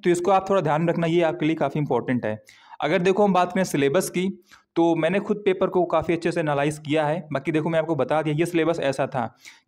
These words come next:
कि जिसने, अब मान लो कोई बच्चा एसएससी वाला है, बैंकिंग वाला है, अच्छा है, वहाँ पर सिलेक्ट नहीं हो पाया थोड़े से नंबर की वजह से, तो यहाँ पे क्या कर लेगा? जीए सबके लिए भी बात है, रीजनिंग मान लो कर लेगा, और यहाँ पर मान लो थोड़ा बहुत इसमें कर लेगा, बस ख़त्म काम,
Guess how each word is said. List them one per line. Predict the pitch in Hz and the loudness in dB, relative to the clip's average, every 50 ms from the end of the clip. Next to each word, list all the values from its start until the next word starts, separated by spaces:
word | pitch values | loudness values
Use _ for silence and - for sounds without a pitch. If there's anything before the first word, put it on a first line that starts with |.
| - | -4
कि | 180 202 220 226 226 - - - | 0 2 2 2 2 0 -2 -6
जिसने, | 143 143 165 156 196 190 208 220 214 - - - - | -4 -4 -4 0 0 0 2 2 0 -2 -4 -4 -4
अब | 160 | -2
मान | 156 156 165 180 190 | 2 2 4 4 4
लो | 196 | 2
कोई | 185 185 185 180 | 4 2 2 2
बच्चा | 170 165 170 - 175 | 2 0 0 0 -2
एसएससी | 156 156 151 156 - 175 | 0 -2 -4 -2 0 2
वाला | 160 160 156 160 160 | 2 2 2 2 2
है, | 165 | 0
बैंकिंग | 147 139 131 135 151 160 151 | 0 0 -2 -2 -2 -2 -2
वाला | 143 135 131 143 | 0 0 0 0
है, | 160 175 - | -2 -4 -4
अच्छा | - 131 - - - 151 | -6 -8 -6 -2 -2 0
है, | 156 180 - - _ - 131 | 0 -2 -4 -8 _ -6 -4
वहाँ | 131 135 143 | -2 0 0
पर | 156 156 | 0 -2
सिलेक्ट | 151 147 147 151 147 | -2 -2 -4 -2 -2
नहीं | 135 147 | 0 0
हो | 156 151 | 0 0
पाया | 151 143 135 | 0 -2 -2
थोड़े | 135 - 139 131 131 | -2 -2 -2 -2 -2
से | 131 139 | -2 -2
नंबर | 127 127 123 123 | 0 0 0 -2
की | 123 - 123 | -2 -4 -4
वजह | 117 117 113 | -2 -2 -2
से, | 113 156 170 185 _ _ _ - - - - _ - | -2 -4 -6 -8 _ _ _ -20 -20 -20 -14 _ -2
तो | 175 | 0
यहाँ | 170 170 180 190 | 0 2 2 0
पे | 180 | 0
क्या | - 180 160 | 0 -2 0
कर | 135 123 113 | 0 0 -2
लेगा? | 113 110 107 110 110 113 - _ _ _ _ _ - | -2 -2 -2 -4 -6 -8 -10 _ _ _ _ _ -10
जीए | 127 123 143 156 175 208 214 | -6 -4 -2 0 2 2 2
सबके | 208 - 202 165 - 180 | 2 -2 -4 -2 -2 0
लिए | 180 180 | 2 4
भी | 185 | 4
बात | 180 175 165 170 - | 4 4 2 0 0
है, | 175 190 196 - _ _ - 156 | -2 -2 -4 -8 _ _ -4 0
रीजनिंग | 147 165 165 165 202 202 | 2 2 2 2 2 2
मान | 196 196 185 180 | 4 4 2 2
लो | 180 | 2
कर | 180 185 170 | 2 2 2
लेगा, | 170 170 156 185 202 220 - - _ _ _ _ - - | 2 2 0 0 -2 -4 -6 -12 _ _ _ _ -6 0
और | 135 139 143 143 143 143 | 2 2 4 4 2 2
यहाँ | 151 160 170 | 2 0 0
पर | 170 185 175 | 0 0 0
मान | 165 165 165 | 2 0 0
लो | 160 | 0
थोड़ा | 156 - 165 | 0 0 0
बहुत | 165 175 175 | 0 0 0
इसमें | 147 - 151 147 | -2 -2 -2 -2
कर | 131 151 143 | -2 -2 0
लेगा, | 143 143 139 156 156 | 0 0 0 0 0
बस | 135 113 110 - - - - | 0 0 -4 -4 -6 -10 -6
ख़त्म | 151 143 156 151 143 | -4 -2 -2 -2 -2
काम, | 131 131 131 - | -2 -2 -4 -4